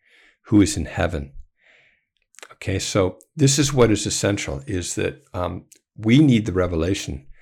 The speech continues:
through the Holy Spirit. Um, we also see First Corinthians chapter twelve, verse three, it says, "And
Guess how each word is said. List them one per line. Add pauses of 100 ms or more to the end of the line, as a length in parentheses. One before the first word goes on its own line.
(640)
through
the
Holy
Spirit. (180)
Um, (100)
we
also
see
First
Corinthians
chapter
twelve,
verse
three,
it
says,
"And